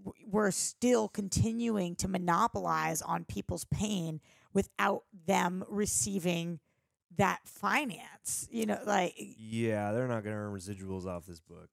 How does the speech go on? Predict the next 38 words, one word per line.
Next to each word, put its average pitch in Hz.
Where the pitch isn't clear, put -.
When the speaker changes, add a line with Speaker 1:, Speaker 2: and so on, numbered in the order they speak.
Speaker 1:
Right. 262
Speaker 2:
Like, 143
it's 120
good 135
of 123
her 120
to 113
take 107
that 110
six -
hundred 110
and 95
split 104
it 101
up 104
against 98
all 95
the 90
people 98
who, 92
or, 92
you 110
know, 92
between 98
all 95
the 95
people 101
who 92
contributed 98
their 92
stories, 92
but 95
at 95
the -
Speaker 1:
In 285
Speaker 2:
same 233
Speaker 1:
this 247
Speaker 2:
time, 101